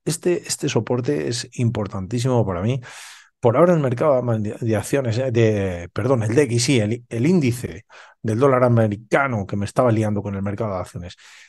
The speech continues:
por ahora está por encima de ese soporte. Sabemos ciento seis con ochenta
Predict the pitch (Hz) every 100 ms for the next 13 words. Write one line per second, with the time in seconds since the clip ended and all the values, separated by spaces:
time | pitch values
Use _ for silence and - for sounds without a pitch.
0 | _ _ _ _ _ _ _ _ - 110
1 | 196 202 - 139 139 131 160 160 127 131
2 | 117 120 120 190 226 233 226 226 - _
3 | _ _ _ _ - 107 131 139 120 -
4 | 156 143 127 139 123 139 120 120 - 131
5 | 120 98 -